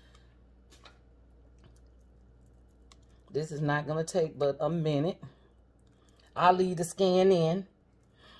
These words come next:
The skin has flavor. So we're just gonna mash this on up and make sure that there's no big bones in none of these pieces.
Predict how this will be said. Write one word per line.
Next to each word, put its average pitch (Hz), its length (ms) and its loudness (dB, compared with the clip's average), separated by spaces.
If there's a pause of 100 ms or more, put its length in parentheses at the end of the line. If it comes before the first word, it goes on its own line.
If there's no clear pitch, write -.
(140)
The 143 140 0
skin 185 440 0
has 165 380 0 (140)
flavor. 254 760 0 (540)
So 180 140 -6
we're 233 100 0
just 240 180 -4
gonna 160 160 2
mash 165 380 0
this 175 260 -8
on 143 240 -4
up 143 160 -4
and 143 240 -4
make 165 240 0
sure 143 800 -2 (440)
that 131 160 -6
there's 156 280 2
no 143 360 2
big 190 260 4
bones 143 600 -2 (400)
in 143 160 -4
none 151 160 2
of 160 100 0
these 170 240 -8
pieces. - 580 -12